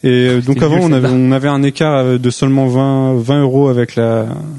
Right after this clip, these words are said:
Speaker 1: la version collector, ça, ça encourageait pas à prendre un classique, et là,
Speaker 2: La magnifique
Speaker 1: on se
Speaker 2: version
Speaker 1: retrouve avec
Speaker 2: collector
Speaker 1: cin-,
Speaker 2: avec, euh, le
Speaker 1: cinquante euros
Speaker 2: bijou Kotobukiya.
Speaker 1: de, cinquante euros d'écart, donc, euh,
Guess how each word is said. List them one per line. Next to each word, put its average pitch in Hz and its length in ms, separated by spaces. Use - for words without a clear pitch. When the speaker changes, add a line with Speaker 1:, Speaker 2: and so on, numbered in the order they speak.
Speaker 1:
la 127 80
version 120 300
collector, 120 400
ça, 107 340
ça 110 140
encourageait 110 380
pas 117 80
à 110 40
prendre 113 200
un 107 40
classique, 113 380
et 117 40
là, 120 160
Speaker 2:
La 117 60
magnifique 127 420
Speaker 1:
on - 20
se 123 80
Speaker 2:
version 123 160
Speaker 1:
retrouve 139 60
avec 113 120
Speaker 2:
collector 131 200
Speaker 1:
cin-, 120 40
Speaker 2:
avec, 110 220
euh, - 20
le 107 360
Speaker 1:
cinquante 143 340
euros 143 100
Speaker 2:
bijou 139 120
Kotobukiya. 123 260
Speaker 1:
de, 123 60
cinquante 143 440
euros 131 120
d'écart, 127 340
donc, 127 240
euh, 113 140